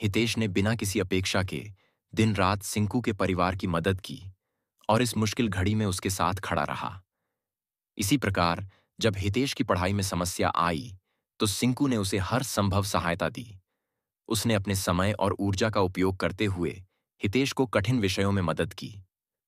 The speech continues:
उसकी यह सहायता न केवल अकादमिक सहायता थी, बल्कि हितेश को यह भी एहसास दिलाया कि सच्ची दोस्ती में एक दूसरे की प्रगति की चिंता होती है। उनकी दोस्ती की सबसे खास बात यह थी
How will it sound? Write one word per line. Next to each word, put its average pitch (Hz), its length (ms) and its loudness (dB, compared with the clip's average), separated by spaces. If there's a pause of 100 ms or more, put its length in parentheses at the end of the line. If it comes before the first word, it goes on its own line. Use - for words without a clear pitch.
(220)
उसकी 113 280 2
यह 113 120 2
सहायता 101 480 0
न 98 200 0
केवल 131 260 2
अकादमिक 101 520 0
सहायता 87 400 0
थी, 95 340 -10 (500)
बल्कि 113 260 2
हितेश 117 360 0
को 120 120 0
यह 98 240 2
भी 107 180 0
एहसास 90 460 0
दिलाया 76 480 -2 (460)
कि 110 80 0
सच्ची 110 400 0
दोस्ती 107 380 2
में 104 260 0
एक 113 180 0
दूसरे 101 360 -2
की 113 100 -4
प्रगति 101 380 -2
की 92 120 -2
चिंता 80 280 -2
होती 73 300 -6
है। - 280 -12 (800)
उनकी 104 280 2
दोस्ती 95 380 0
की 104 120 -2
सबसे 101 420 0
खास 98 340 0
बात 95 220 4
यह 90 260 4
थी 95 360 -8